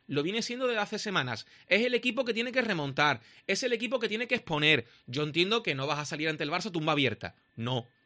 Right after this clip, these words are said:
porque aunque el Ca-, el Barça salga con los, con los suplentes, te puede hacer un roto como quiera. Y si más, si está Joao Félix en el campo, que parece que no, no mar-, nada más que marca goles aquí. Te lo puede hacer, yo lo entiendo. Pero una vez que vas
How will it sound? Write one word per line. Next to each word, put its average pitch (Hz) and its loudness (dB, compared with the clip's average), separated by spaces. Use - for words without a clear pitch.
porque 113 -8
aunque 107 -8
el 104 -12
Ca-, 120 -6
el 123 -4
Barça 135 -4
salga 131 -4
con 107 -4
los, 107 -6
con 120 -4
los 110 -2
suplentes, 175 2
te 120 -6
puede 127 -4
hacer 143 -4
un 143 0
roto 190 2
como 120 -4
quiera. 139 4
Y 127 -6
si - -8
más, 139 -2
si 180 -4
está 151 -2
Joao 156 0
Félix 160 -2
en 156 -6
el 151 -6
campo, 190 -2
que 123 -6
parece 131 -4
que 156 0
no, 151 -2
no 147 -6
mar-, 156 -2
nada 151 -2
más 160 -4
que 160 -8
marca 151 -4
goles 185 -2
aquí. 131 -2
Te 117 -2
lo 117 -4
puede 151 2
hacer, 127 -4
yo 131 0
lo 214 6
entiendo. 165 2
Pero 113 -2
una 98 -10
vez 92 -4
que 117 -10
vas 160 2